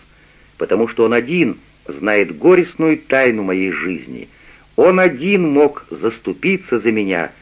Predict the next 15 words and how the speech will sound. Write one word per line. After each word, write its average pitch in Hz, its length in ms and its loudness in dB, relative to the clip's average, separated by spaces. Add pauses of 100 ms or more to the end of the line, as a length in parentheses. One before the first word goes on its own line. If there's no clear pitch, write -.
(240)
оправдать 107 840 0
меня 143 460 0 (200)
и 139 100 -2
убедить 113 560 -2
вас. 65 240 -10 (920)
Но 170 400 -4
он 180 380 2 (380)
не 120 260 -2
захотел. 80 760 -4 (1160)
Что 165 400 0
ж, - 400 -10
попытаюсь 156 680 0
сделать 160 360 2
это 127 240 0 (140)
сам, 135 300 -2